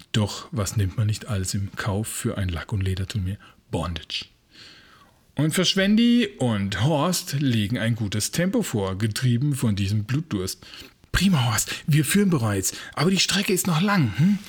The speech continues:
Wir sollten uns nicht zu früh freuen und unsere Kräfte schonen. Bis zum ersten Checkpoint bleiben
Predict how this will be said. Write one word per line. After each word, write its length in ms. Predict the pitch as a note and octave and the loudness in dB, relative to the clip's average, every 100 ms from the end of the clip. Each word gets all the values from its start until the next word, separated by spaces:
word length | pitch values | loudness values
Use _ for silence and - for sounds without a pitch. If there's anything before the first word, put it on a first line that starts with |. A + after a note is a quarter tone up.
| - - - | -18 -12 -2
Wir 120 | D3 | 0
sollten 520 | D3 E3+ F3 F3 F3 F3 | 2 2 4 4 4 2
uns 320 | D3+ D3+ G3 | 0 2 2
nicht 220 | G#3+ - | 2 2
zu 140 | - | -2
früh 280 | F#3+ - A#3+ | -2 0 2
freuen 360 | G#3 D#3+ C3+ D3 | 2 2 2 2
und 320 | C3+ A2+ - | 0 -2 -2
unsere 280 | D#3 - F#3+ | -4 -2 -4
Kräfte 340 | - F#3 - | -4 -4 -2
schonen. 360 | - C3 G#2 F2 - _ _ _ _ - | -2 -2 -2 -6 -12 _ _ _ _ -4
Bis 280 | A#3+ - | -4 -4
zum 120 | - D#3 | -6 -2
ersten 400 | C3+ B2 - B2 | -2 -2 -4 -4
Checkpoint 760 | - C#3+ C3+ - C3 C3 C3 | -2 -4 -6 -4 0 0 -2
bleiben 500 | A#2 G#2 G2+ G2 G2 | -2 0 0 -2 -4